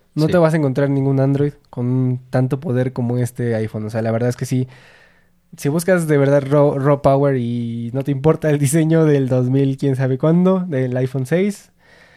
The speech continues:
Speaker 2: Ujú.
Speaker 1: eh, pues bueno, es una, es una, eh, gama de entrada para Apple. Y pues bueno, eh, si te lo quieres comprar, adelante.
Speaker 2: También
Speaker 1: Eh,
Speaker 2: el, la cámara creo que también es buena por el procesador mismo.
Speaker 1: Ajá, de hecho, o sea, no le cambiaron nada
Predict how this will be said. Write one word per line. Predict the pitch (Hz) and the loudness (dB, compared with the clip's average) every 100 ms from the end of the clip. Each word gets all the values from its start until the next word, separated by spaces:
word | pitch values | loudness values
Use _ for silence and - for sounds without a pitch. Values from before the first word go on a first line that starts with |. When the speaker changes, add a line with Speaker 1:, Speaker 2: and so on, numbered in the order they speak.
| _ _ | _ _
Speaker 2:
Ujú. | 120 113 | -4 -2
Speaker 1:
eh, | 127 127 127 123 | 0 0 -2 -2
pues | 120 120 | -6 -2
bueno, | 220 208 170 | -2 -2 -2
es | 139 135 | -4 -2
una, | 147 139 131 123 117 113 - _ | -4 -2 -2 -4 -4 -6 -10 _
es | 143 143 | -6 -2
una, | 165 143 - _ | 0 -2 -4 _
eh, | 135 123 120 117 113 | -6 -6 -6 -8 -6
gama | 135 156 | 0 2
de | 139 | 2
entrada | 120 135 151 226 - - | 2 0 0 -2 -8 -4
para | 156 - | 0 0
Apple. | 160 254 - _ _ _ - - - _ _ | -2 -6 -8 _ _ _ -20 -20 -20 _ _
Y | 123 | -4
pues | 131 | -2
bueno, | 123 143 143 _ | 0 -2 -6 _
eh, | 117 120 113 | -6 -4 -6
si | - 113 | -8 -14
te | - 113 | -8 -6
lo | |
quieres | 120 139 | -4 -4
comprar, | 127 120 135 | -6 -4 -4
adelante. | 123 123 156 196 220 - _ | -2 -4 -4 -4 -6 -10 _
Speaker 2:
También | - 117 117 | 2 4 4
Speaker 1:
Eh, | 113 | 2
Speaker 2:
el, | 107 101 98 107 104 | 0 -2 -6 -8 -2
la | 104 | -2
cámara | - 110 120 110 | 0 0 0 -2
creo | 107 | -2
que | |
también | 104 101 101 | -4 -4 -4
es | 101 | -4
buena | 101 104 110 110 - | -4 -4 -4 -6 -2
por | 101 | -2
el | 98 | 0
procesador | 104 - 101 95 107 | -4 -4 -2 -2 -2
mismo. | 107 107 113 127 | -2 -4 -6 -4
Speaker 1:
Ajá, | 151 147 180 - | -4 -2 -2 -4
de | 160 165 | -6 -6
hecho, | 165 165 | -2 -2
o | |
sea, | 165 | 2
no | 165 | 2
le | 170 | 2
cambiaron | 151 156 151 | 2 4 4
nada | 151 196 233 240 | 4 4 2 -4